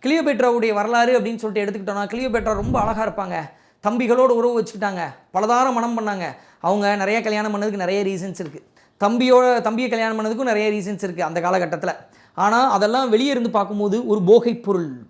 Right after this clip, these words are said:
போதைப் பொருள், அழகி, அப்படின்ற மாதிரியே பொசிஷனிங் பண்ணியிருப்பாங்க கிளியோபேட்ராவை. ஆனா, நீங்க கிளியோபேட்ரான்னு எடுத்துக்கிட்டிங்கன்னா, படங்கள்ல காட்டுற மாதிரி, அஹ், ஃபோட்டோஸ், YouTube-ல வர்ற ஃபோட்டோஸ் மாதிரி அவங்க பயங்கர பிரிட்டி அழகு, அந்த பேரழகி அப்படின்ற கேட்டகரி கிடையாது.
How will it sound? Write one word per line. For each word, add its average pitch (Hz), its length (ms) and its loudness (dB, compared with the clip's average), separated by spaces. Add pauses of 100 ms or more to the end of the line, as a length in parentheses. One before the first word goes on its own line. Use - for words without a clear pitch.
(160)
போதைப் 240 360 6
பொருள், 160 400 -2 (300)
அழகி, 185 680 -2 (180)
அப்படின்ற 233 380 0
மாதிரியே 226 300 -2
பொசிஷனிங் 226 440 -6
பண்ணியிருப்பாங்க 190 320 -8
கிளியோபேட்ராவை. 185 640 -4 (600)
ஆனா, 190 480 0 (160)
நீங்க 202 300 -4
கிளியோபேட்ரான்னு 240 520 0
எடுத்துக்கிட்டிங்கன்னா, 202 720 -4
படங்கள்ல 240 380 0
காட்டுற 196 320 -2
மாதிரி, 190 540 -4 (240)
அஹ், - 20 -2
ஃபோட்டோஸ், 240 540 4
YouTube-ல 233 380 -2
வர்ற 202 320 0
ஃபோட்டோஸ் 214 320 -2
மாதிரி 185 320 -6
அவங்க 196 200 -6
பயங்கர 196 440 -2
பிரிட்டி 240 300 -6
அழகு, 226 760 -2
அந்த 170 180 -10
பேரழகி 262 500 0
அப்படின்ற 208 280 -4
கேட்டகரி 185 360 -6
கிடையாது. 165 320 -4